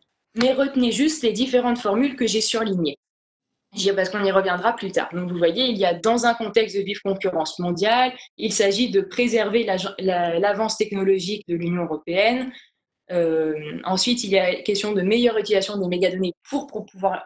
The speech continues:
promouvoir l'innovation. Et enfin, tenir compte des risques associés à certaines utilisations de cette nouvelle technologie, où là, vous voyez que le risque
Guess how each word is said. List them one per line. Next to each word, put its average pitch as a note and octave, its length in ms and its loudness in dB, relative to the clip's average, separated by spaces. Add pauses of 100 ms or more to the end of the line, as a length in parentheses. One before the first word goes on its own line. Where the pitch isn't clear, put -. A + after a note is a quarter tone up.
promouvoir G3 460 0
l'innovation. F3 680 -2
Et F#3+ 120 0
enfin, A#3 300 0
tenir G#3+ 380 -2
compte A3 220 -2
des E3+ 120 0
risques G3+ 240 -6
associés F3 380 0
à G#3+ 60 0
certaines G3 320 -4
utilisations F3+ 640 -4 (580)
de B3+ 280 -4
cette G3 260 0
nouvelle F#3 300 -2
technologie, D#3+ 840 0
où G3+ 100 0
là, G#3 160 4
vous F#3+ 140 -4
voyez F3 340 2
que G3+ 180 -2
le E3 120 0
risque A#3 400 0